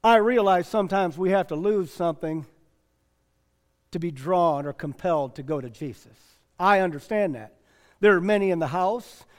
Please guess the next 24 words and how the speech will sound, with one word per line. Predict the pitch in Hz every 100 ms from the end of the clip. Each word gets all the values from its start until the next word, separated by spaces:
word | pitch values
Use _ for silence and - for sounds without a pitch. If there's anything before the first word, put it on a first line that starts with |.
| _
there | 175
are | 180
many | 202 190
people | 180 214 185
I | 185 180
know | 196 226 147 123 113 - -
who've | - 180
went | 180 175
through | 180
great | 160 180 196
heartache, | - 208 165 156 160
but | 156
the | 147
heartache | 180 180 175
brought | 175 170 175
about | 170 160 156
good | 156 170
because | 143 147 143
it | 165
brought | 147 156
them | - 127
to |
Jesus. | 127 135 160 110 120 -
Hello. | 202 196 127